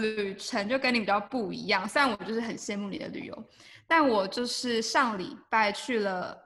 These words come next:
D C一个礼拜，就是华盛顿特区，然后D C真的就是一个充满 <laughs> 文明的地方，我都觉得那边的人看起来都超级聪明，很高知识水平。然后因为D C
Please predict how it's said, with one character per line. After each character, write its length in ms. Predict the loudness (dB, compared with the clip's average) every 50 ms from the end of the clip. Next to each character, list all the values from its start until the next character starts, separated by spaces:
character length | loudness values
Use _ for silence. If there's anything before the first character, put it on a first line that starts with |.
| _
D 220 | -6 -4 -4 -4 -4
C 160 | -6 -6 -4
一 180 | -4 -4 -2 -2
个 140 | 0 0
礼 240 | -2 -2 -6 -8 -6 -2
拜， 260 | 0 0 0 -2 -4
就 120 | -10 -12 -10
是 80 | -10
华 200 | -6 -6 -6 -6
盛 240 | -4 -4 -6 -6 -4
顿 200 | -4 -4 -6 -6
特 300 | -6 -4 -4 -4 -4 -4
区， 420 | -6 -10 -8 -6 -6 -6 -6 -6 -8 -12 -18 -16 -8 0
然 100 | 4 6
后 160 | 6 6 6 4
D 200 | 4 4 4 4
C 180 | 2 2 2
真 160 | 4 4 4
的 80 | 4 4
就 140 | 2 2 0
是 160 | 0 0 -2
一 80 | 0 2
个 340 | 2 2 2 0 -2 -6 -8
充 320 | -8 -4 -2 0 2 2
满 480 | 4 4 4 4 4 2 -2 -6 -10 -12 -14 _ _ _
<laughs> 320 | -6 -4 -4 -6 -8 _ -2
文 180 | 0 2 4
明 240 | 4 4 4 4 4
的 120 | 0 -4
地 260 | -2 0 0 0 0 0
方， 260 | 2 2 2 2 2
我 80 | 2
都 140 | 4 4 4
觉 220 | 4 4 2 2 4
得 120 | 2 2 0 -2 -12 -10 -4 0
那 80 | 2 4
边 160 | 6 6 6
的 80 | 6
人 140 | 6 4 2
看 200 | 2 2 0 0
起 60 | 0
来 80 | -2 0
都 260 | 0 2 2 0 -2 -4
超 260 | -4 0 0 2 2
级 160 | 2 -2 -4
聪 380 | -4 -6 -8 -6 -6 -4 -4 -4
明， 360 | -4 -4 -6 -6 -8 -10 -12 -12
很 260 | -10 -10 -10 -12 -12 -16 _ _ _ 0
高 180 | 2 4 4 4
知 220 | 2 -2 -6 -6
识 160 | -6 -6 -6
水 260 | -6 -6 -8 -10 -12 -12
平。 260 | -10 -10 -10 -8 -10 -12 _ -20 -20 _ _ _ _ _
然 120 | -4 -2 2
后 160 | 2 4 4 4
因 100 | 4 2
为 100 | 2 0
D 180 | 0 -2 -4 -4
C 340 | -4 -4 -2 -2 -2 -4